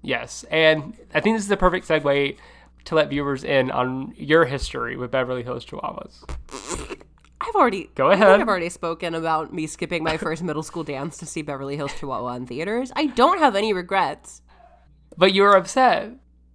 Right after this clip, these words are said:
Speaker 1: after seeing the movie.
Speaker 2: 'Cause it was bad. <laughs>
Speaker 1: <laughs>
Speaker 2: But I didn't wanna go to the dance, and I would always make up dumb excuses to not go to the dances anyways.
Speaker 1: That wasn't a dumb excuse, though.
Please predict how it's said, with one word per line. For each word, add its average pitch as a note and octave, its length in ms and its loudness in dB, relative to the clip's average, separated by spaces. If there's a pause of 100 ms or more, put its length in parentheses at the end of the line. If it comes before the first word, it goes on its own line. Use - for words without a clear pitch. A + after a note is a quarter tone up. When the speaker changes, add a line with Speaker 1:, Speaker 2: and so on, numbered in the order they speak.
(520)
Speaker 1:
after D#3+ 320 4
seeing E3 260 -4
the D#3+ 80 -2
movie. F#3 240 -4
Speaker 2:
'Cause F4 100 0
it A4+ 100 4
was E4 140 0
bad. B3 720 10
<laughs> - 40 -20 (680)
Speaker 1:
<laughs> - 20 4 (420)
Speaker 2:
But - 180 2
I G#4 60 4
didn't G4 280 2
wanna E4+ 200 6
go C#4+ 160 -2
to B3+ 60 -6
the C4 120 -10
dance, C4+ 360 0
and A#3+ 80 -2
I A3+ 100 4
would G#3+ 80 2
always G#3+ 300 2
make G#3+ 180 -2
up F3+ 200 -4
dumb F#3 220 2
excuses F#3+ 520 -8
to G3 120 -8
not F3 260 2
go E3 140 -2
to D3+ 60 -8
the C#3+ 100 -10
dances D3+ 380 -6
anyways. C#3+ 520 -10 (600)
Speaker 1:
That F3+ 180 6
wasn't A3+ 220 2
a - 20 2
dumb C3 200 -4
excuse, - 420 -14
though. - 280 -10